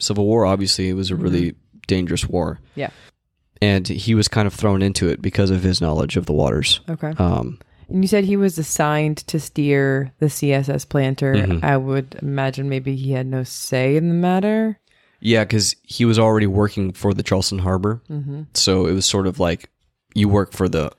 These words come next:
Speaker 1: Confederate Army now.
Speaker 2: Yeah. I mean, this definitely wasn't a time, um,
Speaker 1: He didn't have a
Speaker 2: wherein
Speaker 1: choice.
Speaker 2: he could have a say, right?
Speaker 1: Yeah.
Speaker 2: Which is so fucked.
Speaker 1: Yeah.
Speaker 2: Um, but yeah, it was
Speaker 1: And he was too valuable. His knowledge of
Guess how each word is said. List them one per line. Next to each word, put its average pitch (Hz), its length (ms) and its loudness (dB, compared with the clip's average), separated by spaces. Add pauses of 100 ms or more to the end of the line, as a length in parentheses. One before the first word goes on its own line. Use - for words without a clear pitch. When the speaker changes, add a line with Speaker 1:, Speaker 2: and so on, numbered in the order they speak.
Speaker 1:
Confederate 90 380 0
Army 64 220 -2
now. - 220 -6 (100)
Speaker 2:
Yeah. 170 300 -8 (160)
I 160 100 -6
mean, 147 160 -2
this 147 160 -6
definitely 147 440 -2
wasn't 143 340 -2
a 139 60 -4
time, 139 600 -6 (280)
um, 139 420 -4
Speaker 1:
He 117 80 -8
didn't 180 160 0
have - 60 -2
a - 40 -2
Speaker 2:
wherein 139 100 -4
Speaker 1:
choice. 143 240 -4
Speaker 2:
he 156 80 0
could 143 80 -4
have 214 220 0
a 175 60 2
say, 147 440 0
right? 135 220 -2
Speaker 1:
Yeah. - 100 -4
Speaker 2:
Which 143 200 -10
is - 320 -18
so 147 300 -6
fucked. - 480 -12 (180)
Speaker 1:
Yeah. - 260 -6
Speaker 2:
Um, 135 540 -4
but 131 300 -8
yeah, 139 220 -8
it 131 40 -10
was 135 80 -6
Speaker 1:
And 110 80 2
he 117 100 6
was 113 120 2
too 113 180 2
valuable. 95 480 0
His 95 180 0
knowledge 101 380 4
of - 240 -6